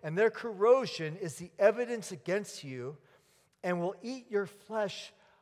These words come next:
like fire." He's referring to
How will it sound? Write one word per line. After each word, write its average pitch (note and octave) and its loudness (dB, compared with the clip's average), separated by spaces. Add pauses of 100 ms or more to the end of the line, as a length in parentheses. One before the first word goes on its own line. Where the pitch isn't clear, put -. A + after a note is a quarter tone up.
(160)
like D#3 0 (200)
fire." G#3 -4 (1000)
He's F3 -16
referring G3+ -2
to F#3+ -6